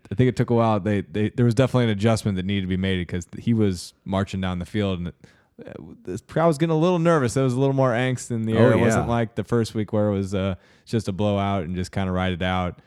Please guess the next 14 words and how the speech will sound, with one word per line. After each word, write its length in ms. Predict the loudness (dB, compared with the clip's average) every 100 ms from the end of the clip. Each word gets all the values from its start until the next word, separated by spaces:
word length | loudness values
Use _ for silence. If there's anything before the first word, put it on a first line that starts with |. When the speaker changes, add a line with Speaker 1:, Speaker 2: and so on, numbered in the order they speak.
| _
Speaker 1:
It's 80 | _
like, 100 | -6
"Oh, 140 | -2 0
they're 120 | 0
coming 240 | -2 -4 -2
back 280 | -4 -4
and 160 | -6 -6
they're 300 | -6 -6 -8 -12 -14
moving 440 | -4 -2 -2 -2
the, 100 | -4 -8 -10
the 140 | -6
ball 340 | -2 0 0 -2
pretty 220 | -4 -4
effectively, 720 | -2 -4 -4 -8 -6 -6 -8